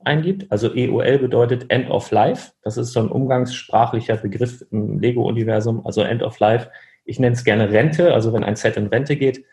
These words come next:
aber umgangssprachlich eben E O L. Und dann kannst du E O L Sets D E, ob mit Bindestrich, ohne Bindestrich, ist alles egal, dann kommst du auf diese Liste.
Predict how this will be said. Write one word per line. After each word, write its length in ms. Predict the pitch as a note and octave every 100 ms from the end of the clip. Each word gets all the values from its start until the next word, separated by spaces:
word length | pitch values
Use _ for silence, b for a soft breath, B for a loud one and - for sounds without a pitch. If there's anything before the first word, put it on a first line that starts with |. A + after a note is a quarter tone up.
| B B B -
aber 160 | G2+
umgangssprachlich 720 | - A2+ G#2+ G#2+ - G2 G#2+ G2
eben 300 | G#2+ G#2 - - _
E 80 | G#2+
O 100 | G#2
L. 220 | - B2
Und 80 | A#2
dann 80 | G#2+
kannst 200 | A2+ -
du 40 |
E 160 | - A2+
O 80 |
L 180 | - A#2
Sets 500 | B2 - - A#2 -
D 100 | -
E, 500 | G#2 A#2+ B2 B2+ B2+ _
ob 160 | - -
mit 220 | A#2+ -
Bindestrich, 500 | A2+ A2 - - -
ohne 140 | A#2
Bindestrich, 380 | G#2+ G2+ - G2+
ist 60 | -
alles 220 | G#2 G2+
egal, 240 | G2 G2+
dann 80 | G#2+
kommst 220 | A#2 B2+
du 40 | G#2+
auf 80 | -
diese 200 | G#2+ G#2+
Liste. 460 | D3 - F3 E3+